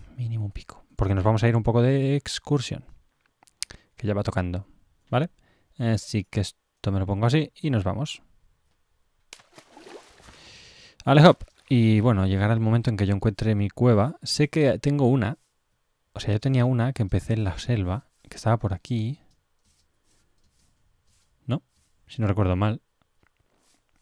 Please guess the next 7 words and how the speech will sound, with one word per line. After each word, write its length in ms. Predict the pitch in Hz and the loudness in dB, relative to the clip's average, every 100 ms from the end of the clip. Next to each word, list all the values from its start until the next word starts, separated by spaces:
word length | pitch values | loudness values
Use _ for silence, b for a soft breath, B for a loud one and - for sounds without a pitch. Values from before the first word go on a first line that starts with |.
| _ _ _ _ _ _ _ _ _ _ _ _ _ _ _ _ _ _ _ _ _ _ _ _ _ _ - | _ _ _ _ _ _ _ _ _ _ _ _ _ _ _ _ _ _ _ _ _ _ _ _ _ _ -4
Pero 280 | 113 101 87 | 2 4 4
no 100 | 95 | 0
sé 220 | - 127 | 0 -2
dónde 400 | 90 87 85 82 - - | -2 -4 -6 -8 -10 -10
exactamente. 800 | 107 - - - 85 82 - _ | -8 -8 -10 -8 -10 -10 -16 _
Por 160 | - 117 | -2 0
aquí. 200 | 117 92 | 2 -2